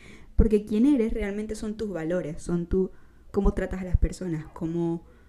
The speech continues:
cómo eres como persona. Yo, yo siento que eso es lo que eres. Sin embargo, cuando hablamos de personalidad, no solamente hablamos de lo que haces,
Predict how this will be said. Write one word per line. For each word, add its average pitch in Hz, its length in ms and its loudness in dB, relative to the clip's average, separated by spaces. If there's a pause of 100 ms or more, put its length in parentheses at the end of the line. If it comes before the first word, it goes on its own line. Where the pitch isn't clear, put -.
(280)
cómo 285 220 4
eres 254 160 4
como 196 220 4
persona. - 460 4
Yo, 220 200 6
yo 240 160 6
siento 254 400 8
que 185 240 8
eso 170 220 4
es 180 140 0
lo 175 140 8
que 160 220 2
eres. 143 320 0
Sin 208 220 8
embargo, 233 300 8
cuando 196 200 8
hablamos 180 240 8
de 214 80 6
personalidad, 156 680 4
no 214 120 6
solamente 180 420 8
hablamos 175 300 8
de 160 60 10
lo 156 120 10
que 147 140 4
haces, 160 440 4